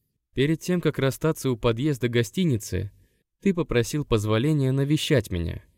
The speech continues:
Я назначила день. И вот, прости меня. Я тайком убежала от тебя. Дорогой мой,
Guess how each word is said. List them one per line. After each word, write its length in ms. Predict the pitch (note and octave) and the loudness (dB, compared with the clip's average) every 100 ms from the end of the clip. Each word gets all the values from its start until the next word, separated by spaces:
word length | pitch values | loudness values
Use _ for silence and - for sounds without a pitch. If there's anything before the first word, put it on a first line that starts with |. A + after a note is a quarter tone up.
| _ _ _ _ _ _ _ | _ _ _ _ _ _ _
Я 280 | G#2 A2 D#3 | -2 0 2
назначила 680 | D#3 D3 A#2 A2 B2+ A#2 A2+ | 0 0 0 -2 0 0 0
день. 440 | F#2+ F2 E2+ G2 - _ _ _ | 0 -2 -2 -8 -14 _ _ _
И 160 | G#2 G#2+ | 0 0
вот, 460 | F2 A#2 - - _ _ _ _ _ _ _ | 2 -2 -2 -14 _ _ _ _ _ _ _
прости 420 | B2 B2 - A#2+ | 2 2 2 0
меня. 380 | G2+ F2 F2+ G2 _ _ _ _ _ _ | 0 -2 -6 -10 _ _ _ _ _ _
Я 200 | D#3 F#3 | -2 0
тайком 500 | F3+ B2 G#2+ D3 C#3 | 0 -2 0 0 0
убежала 580 | B2 A2+ A#2+ B2+ A#2+ G2 | 0 0 0 0 0 -2
от 100 | E2+ | -2
тебя. 400 | - E2+ E2+ F#2+ - _ _ _ _ _ | -6 -4 -4 -6 -14 _ _ _ _ _
Дорогой 600 | D3 C#3+ E3 E3+ E3+ E3 | -6 -2 0 0 0 -2
мой, 320 | A2 F2+ G#2 | -2 -6 -10